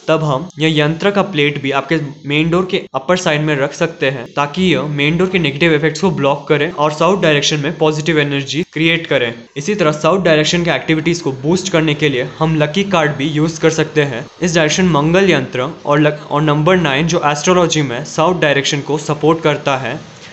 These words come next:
इसी तरह इस, यह direction आपको fame और confidence जैसे attributes आपको देता है। इसके बैक साइड में आपको अपनी photo और सिग-, signature करना है और यह card आपको आपके घर के one eighty degree में ही place करना, ताकि यह lucky card आपके south direction के activities को boost कर दे।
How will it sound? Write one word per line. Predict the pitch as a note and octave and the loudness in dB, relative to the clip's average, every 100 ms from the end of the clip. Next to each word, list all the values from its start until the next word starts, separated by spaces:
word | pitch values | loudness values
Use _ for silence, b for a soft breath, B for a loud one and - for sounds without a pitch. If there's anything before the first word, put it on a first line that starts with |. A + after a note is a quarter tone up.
| B B C#3+ | B B -8
इसी | D3 G3+ | -2 0
तरह | G3+ C#3 C3+ | 2 0 0
इस, | D#3+ E3 D3 | -4 -4 0
यह | E3+ | 2
direction | F#3 D3+ C#3 C#3+ D#3 | 2 2 2 0 0
आपको | D3 E3 | 0 -2
fame | E3 C#3+ D#3 | 0 0 0
और | E3+ | 0
confidence | D3 D3 D3+ E3+ F#3 D3+ | 0 0 0 2 2 2
जैसे | D3+ D#3+ | 0 2
attributes | C#3 C#3+ D#3+ C3+ C3+ - | 2 0 -2 -2 -4 -4
आपको | C3 C#3 - E3 | -2 0 0 2
देता | C#3+ C#3+ C#3+ | 2 0 -2
है। | C#3 C#3 - - | -4 -8 -10 -12
इसके | C#3+ G3+ | -2 0
बैक | D3 C#3 C#3+ | 2 0 0
साइड | F3+ F3 | 0 0
में | D#3+ C3+ - | 0 -4 -4
आपको | C3 - | -4 0
अपनी | D#3+ E3 | 0 0
photo | E3 C#3 C3 D3 | -2 -2 0 0
और | D3 | 0
सिग-, | D3 D#3+ | -2 -4
signature | - - D#3 D#3 F3+ | -4 -4 0 0 0
करना | F3+ C#3+ C#3 C#3 | 0 -2 -2 -4
है | A#2+ | -6
और | F2 C3 | -4 0
यह | D3+ F3+ | 2 2
card | D#3+ C#3 | 2 0
आपको | C3 - D#3+ | 0 -2 -2
आपके | C3+ D3 | -2 -2
घर | C#3 C#3 | -4 -4
के | D#3+ C#3+ C#3+ | -4 -4 0
one | D#3 E3+ | 2 2
eighty | E3 F3 | 2 2
degree | D3+ D#3 | 2 2
में | D3+ C3+ | 2 0
ही | D#3 | -2
place | - D#3 D3 D3+ | -2 0 0 -2
करना, | C3+ - | -6 -2
ताकि | D3+ D3+ F#3 | -4 0 2
यह | F3 | 4
lucky | E3+ - F#3 | 2 0 -2
card | - C3 B2 | 0 0 0
आपके | C#3 D#3 | -2 -2
south | E3+ D#3+ E3 E3 | -2 0 0 2
direction | D3+ D3+ E3+ | 2 4 0
के | E3+ | -2
activities | C3 C3 E3+ D#3+ D3+ D3 | -2 0 0 2 0 0
को | D#3 | -2
boost | D3 D#3+ D#3+ D#3+ | 0 0 0 -2
कर | C#3 | -4
दे। | A#2 A#2 | -2 -4